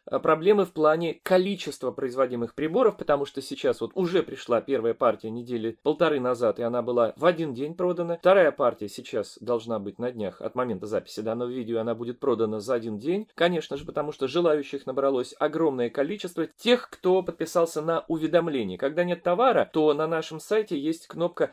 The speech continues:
"Уведомить". Человек нажимает, и он как бы резервирует себе прибор. Разумеется, именно эти люди и будут первым делом обеспечены новыми приборами, потому что их заявка уже есть в очереди.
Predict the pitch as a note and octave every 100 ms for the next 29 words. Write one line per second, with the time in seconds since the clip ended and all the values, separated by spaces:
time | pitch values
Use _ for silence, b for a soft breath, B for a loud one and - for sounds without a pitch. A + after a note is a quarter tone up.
0 | _ - F3 F3 C3+ G2+ F#2 - C3 C3
1 | D3+ D3+ F3 A#3+ A3+ - b - E3+ E3+
2 | C#3 C3+ C#3+ E3+ E3+ D3+ B2 G#2 G#2+ G#2+
3 | - G#2+ F2+ G2+ C3 C#3+ F#3 G3 - C3
4 | B2+ B2+ A#2+ C3+ G#3 E3 C3+ E3 E3 -
5 | G3+ G3 E3 D3 E3 E3+ C#3 C3 - C#3
6 | C#3 C#3+ C3 b b C#3 E3 C#3+ C3 A2+
7 | _ - D#3+ A2 G2 F#2 - F3+ G3 G3+
8 | G3 G3 E3 F3+ F#3+ A3 D3+ D3 D#3+ F3+
9 | B2+ B2 - C#3+ D#3 - B2+ - -